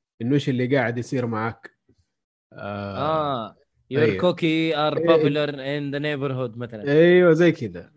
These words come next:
Speaker 1: يجيك
Speaker 2: آه.
Speaker 1: نوز، مدري مين، آه، كذا صار حاجة، أنت الكوكي حقك، آه،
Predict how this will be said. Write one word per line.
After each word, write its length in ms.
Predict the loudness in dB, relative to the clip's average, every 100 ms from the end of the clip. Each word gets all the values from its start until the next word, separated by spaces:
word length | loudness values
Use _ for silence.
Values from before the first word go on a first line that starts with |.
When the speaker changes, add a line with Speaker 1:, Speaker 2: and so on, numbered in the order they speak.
| -8
Speaker 1:
يجيك 300 | 0 4 4
Speaker 2:
آه. 80 | 6
Speaker 1:
نوز، 500 | 8 8 6 2 -2
مدري 260 | 0 2 4
مين، 560 | 6 6 6 0 -4 -8
آه، 680 | -10 -10 -12 -14 -18 -20 _ _ _ -20 -20 -4
كذا 180 | 0 0
صار 280 | 2 2 2
حاجة، 520 | -2 -2 -4 -8 -6
أنت 180 | -2 -2
الكوكي 300 | 0 0 0
حقك، 540 | -2 -2 -2 -6 -18 _ _ _ _ -16
آه، 580 | -12 -10 -10 -10 -12